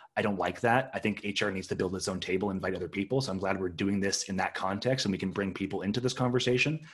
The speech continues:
Um, so I, I think in that sense, we just,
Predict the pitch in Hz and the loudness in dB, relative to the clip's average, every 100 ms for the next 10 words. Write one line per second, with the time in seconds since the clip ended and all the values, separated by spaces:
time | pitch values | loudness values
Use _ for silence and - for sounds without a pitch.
0 | - - - 101 87 85 82 - _ _ | -20 -20 -6 -4 -2 -4 -6 -10 _ _
1 | _ - - 127 120 113 - - _ _ | _ -2 4 6 6 4 -2 -18 _ _
2 | _ _ - - - - - 107 - 123 | _ _ -16 -14 -14 -8 -4 2 4 4
3 | 127 104 107 117 - 147 165 160 - 107 | 4 4 4 2 2 4 4 0 -2 0
4 | 117 117 - 135 - | 0 2 2 2 2